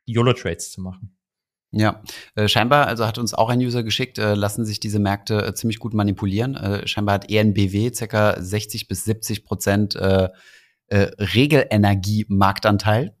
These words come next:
Speaker 2: Das ist ja wahrscheinlich so ein Submarktsegment. Und dass da auch schon einige Händler, ähm, polizeiliche Durchsuchungen hatten aufgrund, äh,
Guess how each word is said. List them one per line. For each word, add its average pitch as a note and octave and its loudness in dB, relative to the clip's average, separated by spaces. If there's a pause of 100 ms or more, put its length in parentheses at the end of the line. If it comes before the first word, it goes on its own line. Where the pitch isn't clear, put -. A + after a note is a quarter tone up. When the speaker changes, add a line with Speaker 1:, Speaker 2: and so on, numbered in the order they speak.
Speaker 2:
Das F#2+ -8
ist - -6
ja F#2+ 0
wahrscheinlich F#2 -2
so - -4
ein F#2+ 0
Submarktsegment. G2 -2 (300)
Und G#2 0
dass G#2+ 2
da G#2+ 0
auch G2+ 0
schon G#2+ -2
einige G2 -2
Händler, G2 0
ähm, F#2+ 0
polizeiliche G2 -2
Durchsuchungen G2+ 0
hatten G2+ -2
aufgrund, G2 -6
äh, F#2 -2